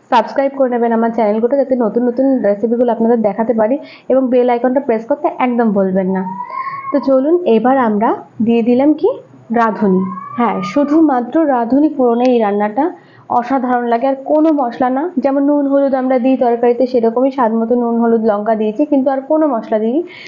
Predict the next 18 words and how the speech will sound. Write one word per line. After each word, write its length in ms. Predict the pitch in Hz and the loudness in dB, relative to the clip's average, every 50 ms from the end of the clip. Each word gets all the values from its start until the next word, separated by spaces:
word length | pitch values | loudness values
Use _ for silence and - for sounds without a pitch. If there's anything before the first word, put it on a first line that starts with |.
| - - - | -20 -4 -2
just 260 | 294 302 302 294 262 | -2 -2 0 0 2
রাঁধুনিটাই 580 | 254 247 220 214 214 233 277 302 294 320 311 285 | 2 2 2 0 2 2 2 2 4 2 2 2
যখন 240 | 277 262 262 277 | 2 2 2 2
একটু 200 | 277 269 277 311 | 2 2 0 -2
পুড়তে 380 | 277 294 277 254 226 - 285 269 | 0 0 0 -2 0 0 -2 -2
শুরু 200 | 254 269 226 233 | 0 0 0 0
করবে, 340 | 226 226 220 220 220 277 320 320 | 0 0 -2 0 0 0 2 2
মানে 120 | 311 311 311 311 | 2 0 0 0
ফুটতে 300 | 302 277 285 - 285 277 | -2 -2 -2 -2 -4 -2
শুরু 200 | 285 269 226 226 | 0 0 0 0
করবে, 260 | 220 233 240 285 415 440 - | 0 0 0 0 -2 -2 0
তারপরে 360 | 269 214 202 202 196 240 262 | -2 -2 0 0 0 0 2
আমরা 220 | 254 247 247 262 | 2 2 0 0
দিয়ে 200 | 240 240 233 220 | 0 2 2 2
দেবো 200 | 220 247 269 285 | 2 2 2 2
আমাদের 300 | 294 247 226 226 226 349 571 - - - - - - - - - - | 0 0 0 0 0 0 -2 -2 -6 -14 -20 -18 -18 -18 -18 -12 -6
আগের 480 | - 226 226 226 226 262 311 311 277 | -2 -2 0 0 0 2 2 2 2
যে 260 | 254 - 277 277 277 | 2 2 4 4 4